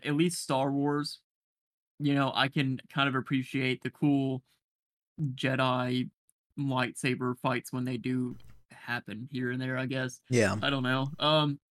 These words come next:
Speaker 1: and then, like, the John Wick-esque, like, bounty hunters, like Boba Fett, <laughs> um, you know, that c-, I could appreciate.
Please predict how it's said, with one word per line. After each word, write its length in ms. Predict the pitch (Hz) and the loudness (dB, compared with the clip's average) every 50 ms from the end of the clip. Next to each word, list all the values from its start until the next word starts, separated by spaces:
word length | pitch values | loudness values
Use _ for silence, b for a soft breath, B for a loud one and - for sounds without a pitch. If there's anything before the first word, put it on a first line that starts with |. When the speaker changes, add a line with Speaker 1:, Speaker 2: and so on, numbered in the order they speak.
| _ _ _ _ _ _ _ - | _ _ _ _ _ _ _ 0
Speaker 1:
and 160 | 170 170 151 | 4 6 6
then, 120 | 160 160 151 | 6 6 6
like, 160 | 151 147 147 | 6 6 6
the 100 | 156 147 | 6 4
John 360 | 127 139 139 139 143 139 135 | 6 6 6 6 6 6 4
Wick-esque, 720 | 135 135 135 135 - _ - 139 131 131 127 - - - - | 4 2 2 0 -4 _ -2 0 0 0 -2 -6 -10 -14 -8
like, 240 | - 127 123 117 - | -4 -4 -4 -4 0
bounty 340 | - 131 127 131 131 131 131 | 0 0 0 2 0 -2 -2
hunters, 600 | 127 135 131 131 - 135 135 135 135 131 - - _ _ _ _ - | -2 -2 -2 -2 -2 -2 -2 -2 -4 -4 -8 -14 _ _ _ _ -4
like 200 | 139 127 123 123 - | -4 -4 -4 -4 -4
Boba 300 | 131 131 127 131 131 - | -4 -2 -2 -4 -6 -4
Fett, 340 | - 131 127 135 - - 156 B B B B B B B | -2 0 0 0 -2 -4 -8 B B B B B B B
<laughs> 360 | B B B B _ _ - | B B B B _ _ -2
um, 560 | 139 139 135 131 123 123 131 190 196 196 190 _ _ _ _ _ _ - | 0 0 0 0 -2 -2 -4 -6 -8 -10 -10 _ _ _ _ _ _ 0
you 140 | 170 160 147 | 4 6 6
know, 140 | 139 139 135 | 6 6 4
that 240 | 127 143 139 139 - | 4 4 4 4 2
c-, 60 | - | 2
I 140 | 135 135 135 | 2 2 2
could 120 | - 143 | 2 0
appreciate. 680 | 135 127 - 151 143 143 - 156 151 147 143 147 - | -2 0 2 2 2 2 2 0 0 0 0 -2 -4